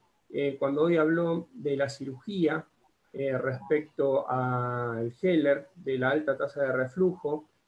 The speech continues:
y de la cirugía para evitarlo, sabemos que el, que el poem tenemos aproximadamente un cuarenta, cuarenta y siete por ciento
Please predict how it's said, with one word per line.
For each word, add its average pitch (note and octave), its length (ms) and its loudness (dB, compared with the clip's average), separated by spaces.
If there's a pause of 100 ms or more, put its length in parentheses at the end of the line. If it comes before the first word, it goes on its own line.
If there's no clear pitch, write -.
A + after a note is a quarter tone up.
(100)
y C3+ 140 -2
de B2+ 140 0
la B2 260 2
cirugía C3 600 -2
para B2+ 220 2
evitarlo, C#3 760 0 (440)
sabemos E3+ 440 2
que D3+ 180 4
el, C3 720 0 (560)
que D3 80 -2
el - 120 -2
poem F3+ 480 4 (280)
tenemos D#3 320 0
aproximadamente D3+ 880 0
un D#3 160 2
cuarenta, E3 440 0
cuarenta C3+ 280 -4
y - 20 -18
siete D#3 260 -4
por C#3+ 180 -8
ciento D#3+ 520 -2